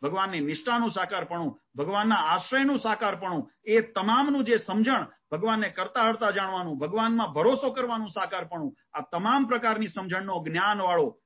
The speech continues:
એવી જેની સમજણ હોય, જ્ઞાનવાળો એટલે એવી જેની સમજણ, અને માત્ર જાણકારી માટે નહીં, મેં વાંચી લીધું એટલે જ્ઞાની થઈ ગયું નહીં, એને મારા જીવનમાં મારે ઉતારવું પડે,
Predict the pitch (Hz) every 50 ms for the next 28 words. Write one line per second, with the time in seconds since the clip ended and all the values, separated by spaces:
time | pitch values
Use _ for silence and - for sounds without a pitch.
0 | _ - 151 175 208 240 233 214 220 220 214 196 160 190 190 190 190 190 175 165
1 | 170 156 139 147 165 175 175 170 170 170 175 170 160 156 160 165 160 160 165 156
2 | 156 170 165 160 143 - - 180 170 180 175 165 165 170 175 165 151 156 165 -
3 | - 190 180 165 127 139 147 160 165 175 202 196 202 202 196 196 202 196 196 202
4 | 170 131 - _ _ _ _ _ _ _ - 285 - 151 147 156 - 208 196 185
5 | 185 170 190 190 190 196 196 180 170 165 170 175 190 196 - - 180 185 180 190
6 | - _ - 196 202 202 165 - - _ _ _ - 143 151 151 _ _ _ _
7 | - 175 175 165 156 170 180 160 143 120 190 269 170 165 165 175 190 190 190 196
8 | - - 240 127 143 156 185 170 127 123 123 - 190 175 180 185 170 160 156 147
9 | 131 - _